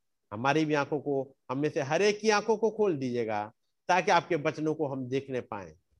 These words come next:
और जैसे आप, जब वो चेले आपके बारे में बातचीत कर रहे थे, आप आकर के उपस्थित हो गए, प्रभु आप भी हमारे लिए उपस्थित हो जाइएगा,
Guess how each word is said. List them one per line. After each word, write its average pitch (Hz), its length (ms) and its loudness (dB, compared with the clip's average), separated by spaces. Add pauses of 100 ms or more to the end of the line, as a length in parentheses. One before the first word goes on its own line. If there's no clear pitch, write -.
(140)
और 165 120 6
जैसे 240 400 6
आप, 214 340 6 (360)
जब 190 280 0 (180)
वो 190 120 0
चेले 240 360 6
आपके 190 340 2
बारे 190 280 2
में 175 160 -4
बातचीत 165 420 -2
कर 190 120 4
रहे 180 160 4
थे, 131 300 -4 (300)
आप 190 320 6
आकर 180 320 4
के 202 140 0
उपस्थित 220 600 0
हो 160 120 2
गए, 120 240 0 (300)
प्रभु 196 240 6
आप 185 260 4
भी 240 100 6
हमारे 214 340 4
लिए 214 120 2
उपस्थित 214 480 0
हो 185 120 0
जाइएगा, 123 580 0